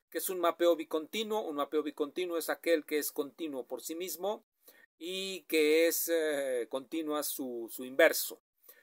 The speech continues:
Esas se ya denominan homeomorfismos. Y es una de las caracterizaciones que uno puede encontrar de la topología. Ahora bien,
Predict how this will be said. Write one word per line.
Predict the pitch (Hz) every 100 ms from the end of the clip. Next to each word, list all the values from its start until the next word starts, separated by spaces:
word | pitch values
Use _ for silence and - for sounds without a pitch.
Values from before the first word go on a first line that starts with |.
| _ -
Esas | 135 160
se | - - 131
ya | 127
denominan | 127 123 135 165 165 -
homeomorfismos. | 175 160 147 143 131 131 123 - 170 - 123 110 - - - _ _ _ _ _
Y | 135 139 131 127 127
es | 120
una | 160 160 156
de | 143
las | 131 120 -
caracterizaciones | - 127 120 - 131 127 120 156 151 147
que | -
uno | 147 143
puede | 151 147
encontrar | 143 - 127 139 139
de |
la | 135 135
topología. | 139 165 165 - 240 - _ - - _
Ahora | 123 139 160
bien, | 208 220